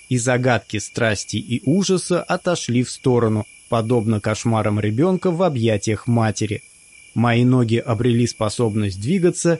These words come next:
и я сделал пару шагов из сумрака к башне. И тут все закончилось. С криком петуха вернулись земные звуки. Я стоял дрожащий и ошеломленный,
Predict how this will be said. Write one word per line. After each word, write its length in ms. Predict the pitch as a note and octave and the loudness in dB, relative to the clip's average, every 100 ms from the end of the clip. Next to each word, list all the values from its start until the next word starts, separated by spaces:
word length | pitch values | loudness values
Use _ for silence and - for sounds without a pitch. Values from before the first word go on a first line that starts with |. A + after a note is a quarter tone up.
| - | -2
и 80 | B2+ | -2
я 240 | B2 A2+ | 0 0
сделал 540 | F#2 G#2 D3+ A3 G#3 F#3+ | -2 -2 0 2 2 0
пару 280 | - A#2+ A2 | 0 0 0
шагов 520 | G#2+ G2+ G2 C3 - - | -2 -4 0 0 0 -4
из 160 | - G#3 | -6 -4
сумрака 600 | - C3 A#2+ A2+ A#2 B2 | -2 0 2 2 0 -2
к 140 | G#2+ | -2
башне. 560 | G2+ B2 A2 - G#2+ G2 - - - - G#3+ | -2 0 0 -2 -8 -10 -14 -20 -20 -6 -4
И 80 | |
тут 320 | A3+ - D#3+ - | -2 0 -2 -2
все 340 | - - A#2 | -10 -4 -2
закончилось. 840 | G#2 G#2+ - A2+ A2 G#2 G2+ - - _ - | 0 -2 -2 -2 -2 -4 -6 -10 -16 _ -14
С 100 | - | -6
криком 420 | - C3 B2 A2+ | -2 -2 -2 -4
петуха 640 | - G#2+ G#2+ G2 C#3+ D#3 - | -4 -6 -4 -2 0 0 -2
вернулись 720 | A2+ C3+ G#3 E3+ C3+ C#3 B2+ | -4 0 2 4 4 2 0
земные 540 | - C3 C#3+ A#2 A2+ A#2 | -2 0 2 2 2 0
звуки. 500 | G#2+ A#2 G#2+ - G#2+ - - - | 0 0 -2 -4 -10 -14 -20 -6
Я 180 | A2 A#2 | -2 -2
стоял 520 | - A#2+ A#2+ B2 A2 | -2 0 2 2 0
дрожащий 720 | G#2+ G#2+ G#2 C#3+ F#3+ - F3+ | 0 -2 -2 0 -2 -2 -4
и 180 | - D3+ | 0 0
ошеломленный, 920 | C#3 - C3+ C3 A#2+ A#2 A2+ A2 | 2 0 0 2 2 2 2 0